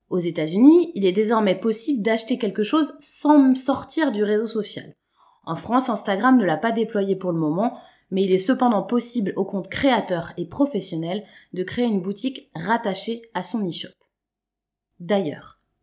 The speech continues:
petite parenthèse, si tu vends quelque chose et que tu n'as pas pris le temps d'y intégrer tes produits,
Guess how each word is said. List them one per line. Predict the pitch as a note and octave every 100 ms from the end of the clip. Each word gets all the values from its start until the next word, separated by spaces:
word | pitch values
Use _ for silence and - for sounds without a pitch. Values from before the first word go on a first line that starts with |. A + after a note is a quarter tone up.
| -
petite | D#4+ D#4 B3 -
parenthèse, | - F3+ D#3+ D3+ - - - _ _ _ _
si | - A3+
tu | G#3 A#3+
vends | D4 D#4+
quelque | C#4 -
chose | A3+ - F#3 D#3 -
et | D#3+
que | G#3
tu | A#3+
n'as | A3
pas | G3+
pris | C4+ -
le | A#3 G#3+
temps | B3
d'y | A#3 F#3+
intégrer | G3 G#3+ G3+ G3
tes | E3+
produits, | D3+ - F#3+ F#3 C4 E4+